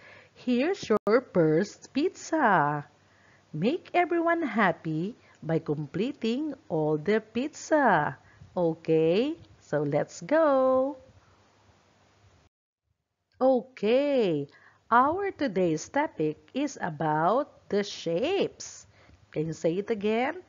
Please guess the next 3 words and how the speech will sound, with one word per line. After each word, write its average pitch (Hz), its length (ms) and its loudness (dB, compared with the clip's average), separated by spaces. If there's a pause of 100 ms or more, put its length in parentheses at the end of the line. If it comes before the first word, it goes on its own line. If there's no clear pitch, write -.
(480)
Shapes. 247 1400 -2 (2500)
Let's 190 480 2
learn 180 560 2